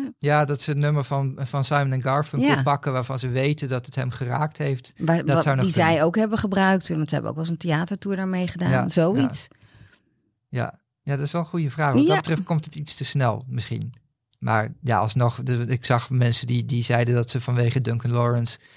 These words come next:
Speaker 1: niet gaan kijken. Nou, ik denk dat er alsnog gewoon supergoed naar beste zangers gekeken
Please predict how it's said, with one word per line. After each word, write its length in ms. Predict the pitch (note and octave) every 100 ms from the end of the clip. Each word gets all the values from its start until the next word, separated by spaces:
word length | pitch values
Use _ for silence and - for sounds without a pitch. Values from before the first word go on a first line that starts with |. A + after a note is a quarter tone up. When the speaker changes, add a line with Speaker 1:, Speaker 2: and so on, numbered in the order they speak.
| -
Speaker 1:
niet 220 | - B2
gaan 140 | - A#2+
kijken. 560 | - B2 A#2+ A2+ C3+ D#3 _ _ _
Nou, 280 | - A2+ A#2 - _ _ _
ik 220 | - B2+ G#2+
denk 220 | B2 A#2+
dat 200 | B2 B2
er 220 | B2+ A2
alsnog 400 | - A#2+ C3 B2
gewoon 160 | - B2
supergoed 440 | C3+ B2 B2 B2+
naar 120 | B2+
beste 280 | A#2 A#2+ -
zangers 300 | B2 B2 A#2+
gekeken 380 | - B2 B2+ A#2+